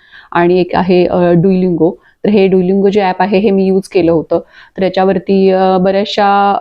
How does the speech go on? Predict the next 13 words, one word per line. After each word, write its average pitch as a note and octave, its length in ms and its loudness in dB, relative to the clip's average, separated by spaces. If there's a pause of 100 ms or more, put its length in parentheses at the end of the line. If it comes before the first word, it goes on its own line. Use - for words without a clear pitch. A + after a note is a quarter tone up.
अ, F#3 400 0 (120)
ज्या F#3 140 0 (100)
छोट्या F#3+ 240 -2
छोट्या A#3+ 180 0
गोष्टी F#3+ 320 -2
असतात F#3+ 320 -2
ना D#3+ 100 2
जर्मनमधल्या, E3 600 0 (320)
त्या G3+ 120 -4
खूप - 160 -8
इझिली G#3 400 0
आणि G3+ 160 -2
हसत A#3 200 -4